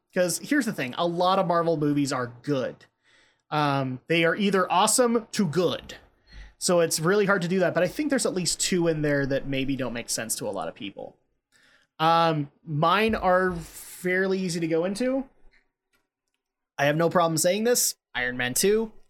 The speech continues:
I, I should like it. I should love every aspect of what they tried to do with that. And it, every time I, I boot that movie up, it is the hardest thing to watch. And it shouldn't, because it's Iron Man. It was already established.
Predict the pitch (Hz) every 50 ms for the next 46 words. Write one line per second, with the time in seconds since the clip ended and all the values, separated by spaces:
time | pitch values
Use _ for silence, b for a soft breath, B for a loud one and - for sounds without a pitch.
0 | _ _ _ _ _ - 127 123 127 131 135 131 131 127 - _ _ _ B B
1 | B B B B B B B B B B B - - 180 170 - - - 240 262
2 | 247 226 196 202 240 240 - 349 339 - - - 180 185 - - 226 208 185 185
3 | 165 160 156 - 185 214 202 233 240 220 214 214 220 214 - 254 226 226 202 170
4 | 160 196 208 214 214 208 - 220 208 185 190 208 220 214 214 226 220 220 220 220
5 | - 175 165 165 165 165 165 160 - 143 - - _ _ _ _ - 175 175 170
6 | 202 226 214 220 220 196 196 190 190 185 185 - - 165 160 160 143 139 156 175
7 | 170 - 170 170 165 160 160 156 151 143 147 160 180 - - - - 147 143 143
8 | 143 135 123 - - 131 - - - 143 147 151 175 165 - - 170 160 165 160
9 | - 175 151 120 92 82 - - - - - - b b b b b b b b
10 | b b b b b b _ _ _ _ _ - 170 160 170 165 - - 311 -
11 | - - - - - - - _ _ _ _ _ _ - 151 160 156 151 151 170
12 | 160 185 180 190 190 180 151 131 117 107 - - - 147 139 143 143 147 143 143
13 | 143 143 135 - - 127 110 101 95 87 67 - - - -